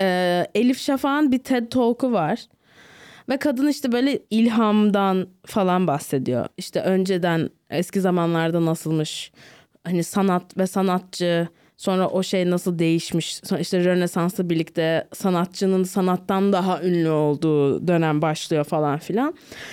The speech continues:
Ve böyle hani sanki hani işte bu hani ilham, fikir falan böyle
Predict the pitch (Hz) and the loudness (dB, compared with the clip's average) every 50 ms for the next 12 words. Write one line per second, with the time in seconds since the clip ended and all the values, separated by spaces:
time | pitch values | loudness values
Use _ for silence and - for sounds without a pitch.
0 | - - - 240 233 240 262 269 269 269 269 247 - 262 233 226 226 226 - 269 | -12 -6 -2 0 0 2 2 2 2 2 0 0 0 0 0 0 0 0 0 0
1 | 262 254 247 254 - _ _ - - _ _ _ _ _ - 196 202 190 185 196 | 0 0 -2 -4 -10 _ _ -20 -20 _ _ _ _ _ -2 0 0 0 0 -2
2 | - - 226 196 208 202 196 196 175 - - _ - - 196 196 - - 202 208 | -2 -4 -2 0 2 2 2 2 0 -2 -4 _ -4 0 0 0 2 2 2 2
3 | 196 202 202 196 190 185 185 185 180 - - _ _ _ - - - 202 190 - | 2 2 2 2 2 2 0 0 -2 -4 -8 _ _ _ -14 -8 -6 -6 -4 -2
4 | 214 190 190 - 220 202 208 208 214 208 208 247 302 339 311 - | -2 -2 -2 -2 0 0 2 2 2 2 2 2 2 0 0 -4